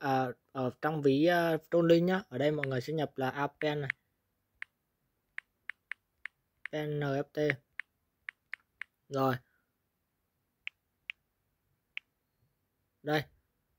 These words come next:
À, mọi người chọn cho mình xem mạng, mạng, à, mạng T R C hai mươi nhá. Đây, mạng T R C hai mươi.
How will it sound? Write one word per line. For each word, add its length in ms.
À, 300
mọi 220
người 140
chọn 220
cho 60
mình 220
xem 340
mạng, 300
mạng, 200
à, 180
mạng 320
T 60
R 200
C 100
hai 140
mươi 280
nhá. 200
Đây, 260
mạng 260
T 40
R 260
C 20
hai 160
mươi. 260